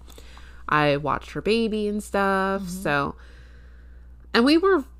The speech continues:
Speaker 1: pretty close, I would say.
Speaker 2: Should we give her a fake name so we can call her by her name?
Speaker 1: Um, yeah, I just can't think of one.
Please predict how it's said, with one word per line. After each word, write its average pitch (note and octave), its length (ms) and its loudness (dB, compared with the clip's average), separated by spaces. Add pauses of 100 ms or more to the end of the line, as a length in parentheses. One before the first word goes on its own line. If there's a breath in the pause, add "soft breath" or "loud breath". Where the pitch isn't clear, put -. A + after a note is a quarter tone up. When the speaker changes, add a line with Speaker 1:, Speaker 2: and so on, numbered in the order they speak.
Speaker 1:
pretty C#4 260 -2
close, D3 400 -2
I C#3 80 -4
would D#3 180 -6
say. A#2+ 220 -6
Speaker 2:
Should G#3 160 -2
we G3+ 100 0
give F#3+ 200 0
her F3+ 140 -4
a F3+ 60 -8
fake F3 220 -8
name E3 260 -10
so F3+ 140 -12
we E3 80 -8
can E3 100 -12
call D#3 180 -8
her D#3 80 -8
by D#3 160 -10
her D#3+ 120 -12
name? D#3+ 280 -12 (140)
Speaker 1:
Um, G#3 840 -6 (2750)
yeah, F#3+ 400 -4
I F#3 120 -6
just F#3+ 200 -8
can't F#3+ 220 -10
think - 160 -12
of - 140 -14
one. F3 260 -12